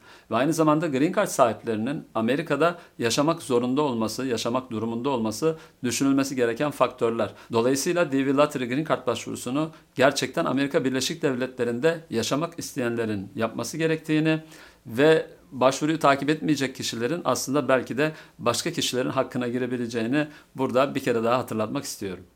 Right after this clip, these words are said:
Peki diyelim ki Green Card başvurusu yapmak istiyorsunuz. Bu başvuruyu kimler yapabilir? Başvuru yapabilmenin minimum şartı ya lise mezunu olmak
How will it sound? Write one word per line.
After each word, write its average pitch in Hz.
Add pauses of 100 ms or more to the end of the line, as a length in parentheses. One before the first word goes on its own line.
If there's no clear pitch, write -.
Peki 185
diyelim 190
ki 202
Green 180
Card 175
başvurusu 160
yapmak 151
istiyorsunuz. 151
Bu 151
başvuruyu 151
kimler 127
yapabilir? 95 (120)
Başvuru 185
yapabilmenin 180
minimum 156
şartı 143
ya 143
lise 156
mezunu 120
olmak 113